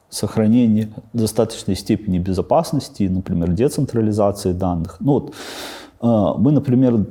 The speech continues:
для Новой Беларуси, в-, когда мы будем выпускать,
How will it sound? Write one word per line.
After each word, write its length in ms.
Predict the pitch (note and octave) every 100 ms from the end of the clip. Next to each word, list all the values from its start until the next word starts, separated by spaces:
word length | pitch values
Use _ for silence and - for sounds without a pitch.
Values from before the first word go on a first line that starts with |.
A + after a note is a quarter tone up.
| - -
для 1120 | F#2 G2 G#2+ G#2 G2+ F#2+ F2+ F#2+ E2+ - -
Новой 260 | G2 A2 G2+
Беларуси, 640 | G2 G2+ D3 C4+ - E3+
в-, 300 | C3+ C#3 - -
когда 220 | G#2 A2
мы 140 | G#2
будем 440 | G2 G2+ G2 F2 F2+
выпускать, 840 | G2 G2+ - F#2+ F2+ - -